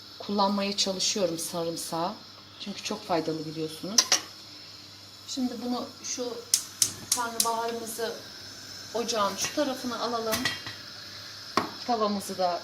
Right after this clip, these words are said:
şöyle alalım. İçine sızma zeytinyağı ile sıvı zeytinyağı kullanacağım. Şöyle iki yemek kaşığı sızma.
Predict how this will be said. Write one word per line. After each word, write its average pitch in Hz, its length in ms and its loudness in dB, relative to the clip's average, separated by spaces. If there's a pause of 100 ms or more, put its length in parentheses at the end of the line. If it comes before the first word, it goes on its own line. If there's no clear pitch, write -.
şöyle 208 340 0
alalım. 208 480 4 (2000)
İçine 277 300 2 (800)
sızma 294 380 10
zeytinyağı 226 720 10
ile 214 120 6
sıvı 262 340 6
zeytinyağı 180 600 4 (100)
kullanacağım. 170 680 2 (1200)
Şöyle 247 400 6 (1200)
iki 254 220 4
yemek 233 320 10
kaşığı 214 440 6 (140)
sızma. 226 540 2